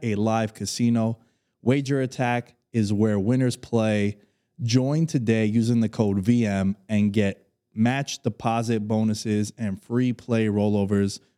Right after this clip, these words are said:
when depositing at the cashier. And we want to thank Wager Attack for rocking with us throughout the football season and are the official odds provider for Veterans Minimum.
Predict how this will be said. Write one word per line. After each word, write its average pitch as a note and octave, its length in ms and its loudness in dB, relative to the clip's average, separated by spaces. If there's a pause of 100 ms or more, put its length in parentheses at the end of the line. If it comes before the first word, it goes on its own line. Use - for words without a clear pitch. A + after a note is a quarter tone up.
when G#2 140 2
depositing A2 640 -2
at G2 140 -6
the F#2+ 60 -14
cashier. A#2 840 -2 (640)
And G#2 260 0
we G#2+ 140 2
want G#2+ 300 0
to G2+ 120 -2
thank B2 480 -2
Wager A2 400 0
Attack A2 340 -2
for G#2 120 -6
rocking A2+ 320 0
with G#2+ 100 0
us G#2+ 140 -4
throughout G2+ 240 -2
the G#2+ 60 -12
football C#3+ 360 0
season B2+ 520 0 (340)
and A2 120 2
are G2+ 120 2
the G2 80 -2
official B2+ 680 -2
odds A#2 240 0
provider G2+ 640 0 (360)
for G#2+ 320 0
Veterans F#2+ 560 0
Minimum. F#2 580 0